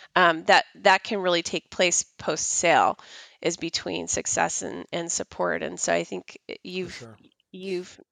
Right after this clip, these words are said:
Speaker 1: nailed it. So good job. <laughs>
Speaker 2: <laughs> Thank you.
Speaker 1: And we're,
Speaker 2: Thank
Speaker 1: we'll
Speaker 2: you.
Speaker 1: get into all the details about how you're making that happen in a few minutes.
Speaker 2: Sure.
Speaker 1: Um, but before we get into those details, let's give the listeners a little bit more information on how things are set up at Better Cloud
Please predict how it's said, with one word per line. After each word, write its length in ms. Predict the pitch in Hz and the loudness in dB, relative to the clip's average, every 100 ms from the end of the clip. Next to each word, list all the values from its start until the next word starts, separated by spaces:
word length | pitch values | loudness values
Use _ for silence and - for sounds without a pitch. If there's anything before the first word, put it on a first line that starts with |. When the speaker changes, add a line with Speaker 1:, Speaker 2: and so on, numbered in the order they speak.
| _ - | _ -8
Speaker 1:
nailed 320 | 214 220 196 | -2 0 0
it. 160 | 151 - | -6 -6
So 440 | - - 185 175 - | -8 -2 -2 -2 -4
good 160 | 226 214 | -8 -2
job. 160 | 208 | 2
<laughs> 80 | 226 | 2
Speaker 2:
<laughs> 20 | - 339 339 370 294 - 165 294 - | 4 4 4 4 4 6 6 4 4
Thank 200 | 180 190 | 4 6
you. 80 | 247 | 4
Speaker 1:
And 80 | 254 | 4
we're, 60 | |
Speaker 2:
Thank 200 | 262 254 | 2 0
Speaker 1:
we'll 120 | 254 277 | 0 2
Speaker 2:
you. 40 | |
Speaker 1:
get 160 | 277 277 | 4 6
into 180 | 277 | 4
all 160 | 220 247 | 4 2
the 100 | 233 | 2
details 360 | 233 269 294 233 | -2 -2 -2 0
about 220 | 196 170 | 4 4
how 180 | 233 226 | 4 0
you're 200 | 202 233 | 0 0
making 280 | 240 285 | 0 0
that 160 | 294 294 | 2 4
happen 400 | 277 349 - 175 | 4 2 0 0
in 120 | 190 | 0
a 40 | 214 | 0
few 180 | 214 | 0
minutes. 360 | 208 190 185 - - - - | 2 4 2 -2 -12 -16 -14
Speaker 2:
Sure. 160 | - | 2
Speaker 1:
Um, 220 | 233 226 226 - | 6 6 2 0
but 160 | 269 269 | 0 2
before 260 | 262 311 | -2 2
we 80 | 392 | 2
get 140 | 339 | 4
into 180 | 262 233 | 2 2
those 220 | 202 208 | 2 2
details, 480 | - 208 - 196 202 | 0 -2 4 4 4
let's 160 | 220 - | 2 2
give 180 | 285 269 | -2 0
the 120 | 277 | 2
listeners 440 | 202 - 208 202 | 2 2 2 2
a 60 | 190 | 2
little 220 | 190 202 | 2 4
bit 180 | 202 - | 4 4
more 200 | 208 175 | 4 2
information 580 | - 196 190 185 190 185 | 2 -2 0 0 2 2
on 120 | 165 | 2
how 220 | 202 185 | 4 2
things 260 | 202 208 190 | 2 0 0
are 80 | |
set 260 | 170 - 165 | 0 4 6
up 120 | 151 | 6
at 140 | 131 - | 2 0
Better 200 | 120 - | 2 0
Cloud 280 | - - | 0 -2